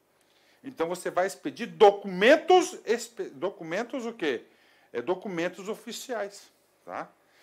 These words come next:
E hoje, na aula de hoje, tá? A gente vai estudar quais são os tipos de documentos editados pelo poder público.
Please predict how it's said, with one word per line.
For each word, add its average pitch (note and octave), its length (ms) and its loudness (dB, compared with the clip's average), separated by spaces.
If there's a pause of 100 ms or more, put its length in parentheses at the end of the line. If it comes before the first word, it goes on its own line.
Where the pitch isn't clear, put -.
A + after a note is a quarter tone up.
(160)
E D#3 100 -2
hoje, A3 460 4
na G#3 100 6
aula F3 320 8
de A3 100 -8
hoje, D#3+ 440 -2 (440)
tá? G#2+ 320 -6
A A#2+ 60 -14
gente D#3 300 -16
vai C#3 140 -2
estudar D#3 280 -4
quais C4 560 8
são B3+ 300 0
os A#3 100 -8
tipos D4+ 460 -2
de A#3+ 100 -12
documentos G3+ 800 -8
editados E3 640 2
pelo E3+ 240 -8
poder E3 360 -8
público. A#2 500 -16